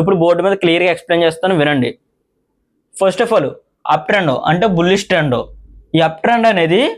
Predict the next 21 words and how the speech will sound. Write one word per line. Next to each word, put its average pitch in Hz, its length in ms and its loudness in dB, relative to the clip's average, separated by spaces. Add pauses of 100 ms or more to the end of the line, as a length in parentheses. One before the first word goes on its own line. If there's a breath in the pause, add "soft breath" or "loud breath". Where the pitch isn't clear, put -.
(220)
ప్రైస్ 185 340 2
అనేది 196 340 0
స్లోగా, 180 480 2 (240)
కంటిన్యూస్‌గా, 170 680 0 (180)
step 147 240 -2 (100)
by 185 140 4
step 160 240 0 (340)
ఇంక్రీజ్ 185 320 2
అవుతుంది, 143 360 2 (360)
దీన్ని 196 300 2
అప్ 151 140 -8
ట్రెండ్ 180 240 0
అంటారు. 135 280 0 (520 soft breath)
అయితే 185 260 2 (420)
దీన్ని 214 240 2
మనం 226 220 0
ఏ - 100 2
విధంగా 226 280 2
ఐడెంటిఫై 202 400 0
చేయాలంటే 160 480 2 (640)
higher 208 280 2